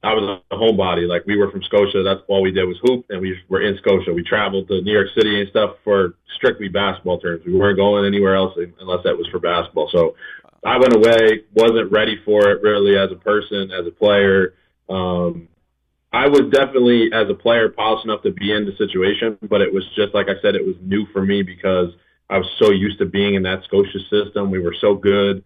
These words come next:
And then, you know, you get to college and things aren't the same. It's just different. You're around different people, around different voices. And you, you came from a program that literally never lost.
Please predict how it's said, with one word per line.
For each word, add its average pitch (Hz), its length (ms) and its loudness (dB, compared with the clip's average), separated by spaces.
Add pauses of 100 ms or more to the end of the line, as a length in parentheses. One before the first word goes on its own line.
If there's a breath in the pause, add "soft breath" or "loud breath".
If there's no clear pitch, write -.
(280 soft breath)
And 104 100 -2
then, 104 140 -2
you 110 120 0
know, 104 100 0
you 101 140 0
get 110 160 0
to 101 80 -8
college 110 440 -2
and 92 100 -12
things 107 220 -4 (100)
aren't 104 220 -4
the 90 160 -14
same. 104 260 -4
It's 85 140 -12
just 92 180 -8
different. 98 320 -2
You're 90 160 -2
around 95 220 -2
different 98 300 -2
people, 95 340 0
around 95 320 0
different 98 260 -4
voices. 104 480 0
And 92 240 -4 (500 soft breath)
you, 110 160 -4
you 104 340 0
came 135 340 -2
from 123 160 2
a 107 40 -2
program 131 460 4
that 107 160 -4
literally 117 460 2
never 113 360 0
lost. 104 600 0